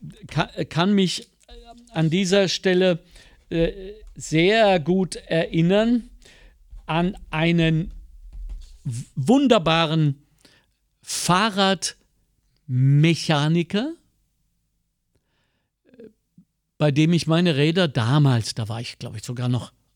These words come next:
auf der Schauspielschule, immer ge-, hingebracht hab im zweiten Bezirk. Und der hat schon dann in den Ende siebziger Jahren immer davon gesprochen,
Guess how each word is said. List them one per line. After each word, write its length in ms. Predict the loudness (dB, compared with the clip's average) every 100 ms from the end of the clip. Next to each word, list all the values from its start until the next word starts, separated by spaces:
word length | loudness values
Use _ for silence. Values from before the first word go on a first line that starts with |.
| _
auf 120 | -16
der 140 | -6 -4
Schauspielschule, 680 | -2 -2 -4 -6 -2 -2
immer 280 | 0 0 0 -2 -14 -20 _ _
ge-, 180 | -4 2
hingebracht 600 | 2 4 2 0 0 0
hab 200 | -2 -2
im 300 | -4 -4 -6 _ _
zweiten 420 | -4 -2 -2 -2
Bezirk. 420 | -6 -4 -6 -6 -4
Und 280 | -2 -2 -10 -20 _ _
der 560 | -12 -2 2 4 2 0
hat 180 | -4 -4
schon 520 | -2 0 2 2 0 -4 -8
dann 560 | -2 0 0 0 0 -4 _ -20 -20 -20 -20 _
in 240 | 2 2
den 640 | 2 2 2 2 0 -2 -8 _ _ _ _ -2
Ende 280 | 2 2 2
siebziger 580 | 0 -2 -4 -4 0
Jahren 720 | 0 0 -2 -6 -4 -4 -4 -8 _
immer 280 | 2 2 2
davon 580 | 2 0 0 0 0 -2 -6 -20 -20 -2
gesprochen, 840 | 0 0 -2 -2 0 2 2 2